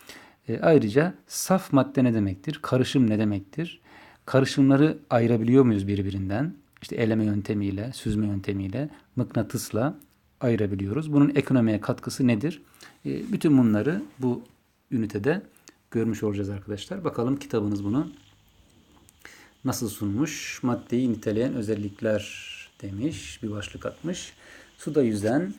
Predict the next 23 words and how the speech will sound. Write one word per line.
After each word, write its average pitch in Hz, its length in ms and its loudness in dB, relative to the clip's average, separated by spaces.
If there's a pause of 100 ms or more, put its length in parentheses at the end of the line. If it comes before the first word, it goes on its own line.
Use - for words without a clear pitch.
(300)
suda 135 480 2 (160)
batan 117 420 2 (260)
maddeler. 110 800 -2 (580)
Maddelerin 123 440 2
suda 123 260 0
yüzen 117 460 2
ve 123 200 2
batan, 120 500 2 (100)
suyu 117 260 -2
emen 127 440 -2 (120)
ve 120 60 0
emmeyen, 117 640 -2 (120)
mıknatısla 120 600 -4
çekilen 123 480 -4
ve 139 160 -2
çekilmeyen 113 800 -4 (300)
olarak, 120 440 0 (580)
e, 139 40 -4
maddeleri 117 720 -2 (480)
niteleyebiliriz 113 800 -2
demiş 123 220 -4
söylediğim 101 500 -6
gibi. 131 260 -6